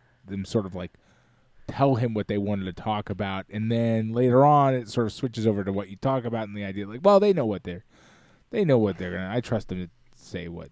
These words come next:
they say or whatever. Like, it's, it, he seems, seems to, like, be kind of all over the, if I didn't know better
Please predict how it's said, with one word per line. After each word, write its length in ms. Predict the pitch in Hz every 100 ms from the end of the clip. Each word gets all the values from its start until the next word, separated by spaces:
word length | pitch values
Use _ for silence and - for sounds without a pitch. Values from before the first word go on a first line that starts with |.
| -
they 120 | 82 82
say 380 | - 85 82
or 60 | 82
whatever. 520 | 85 82 85 85 90 -
Like, 180 | 127 131
it's, 220 | 135 -
it, 180 | 151 131 -
he 440 | - 135 131 151 117 - _ _ _ _ _
seems, 420 | - 240 220 160
seems 240 | - 247 208
to, 140 | - 120
like, 280 | 101 92
be 120 | 113 104
kind 220 | - 101
of 80 | 87
all 140 | 90
over 120 | 90
the, 100 | 98 - - - _ _ _ _ _ _ _ _ _ _ _ _ _ _
if 580 | 220 202 226 226 - - - _ _ _ _ _
I 280 | 123 160 185
didn't 440 | 151 143 147 143 120
know 360 | 117 117 120
better 460 | 101 90 85 - 190